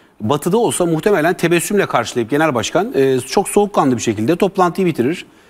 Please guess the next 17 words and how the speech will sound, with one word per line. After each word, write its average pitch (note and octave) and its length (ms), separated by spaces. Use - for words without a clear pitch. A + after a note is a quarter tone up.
Ondan F#3 300
sonra E3+ 340
belki G3+ 360
de C#3 200
büyük G3+ 200
ihtimalle, E3+ 560
büyük G3+ 200
oranda, D3 480
e, C3 100
o, A3+ 380
e, C#3 140
protestoyu F#3+ 560
yapanlarla F#3 480
poz E3 360
verirdi, G2 420
fotoğraf D3+ 420
verirdi. F#2 260